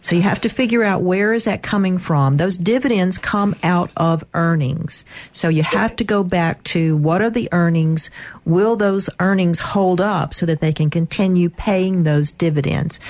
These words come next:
But we do see some, um, big dividend payers out there, particularly in pharmaceuticals.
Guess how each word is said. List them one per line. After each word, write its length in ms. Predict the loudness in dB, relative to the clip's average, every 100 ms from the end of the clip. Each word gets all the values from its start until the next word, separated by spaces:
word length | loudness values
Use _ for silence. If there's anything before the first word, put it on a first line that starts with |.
| -16 -4
But 120 | 0
we 160 | 2 0
do 280 | 2 2 0
see 320 | -2 0 0
some, 420 | 0 0 2 0 0
um, 480 | 2 2 0 -2 -2
big 280 | 0 0
dividend 420 | 0 0 0 0 0
payers 400 | 0 0 0 0
out 240 | 0 0
there, 160 | -2 -2
particularly 680 | -4 -4 -2 0 0 0
in 200 | 2 0
pharmaceuticals. 880 | 2 2 0 0 -2 0 0 -2 -2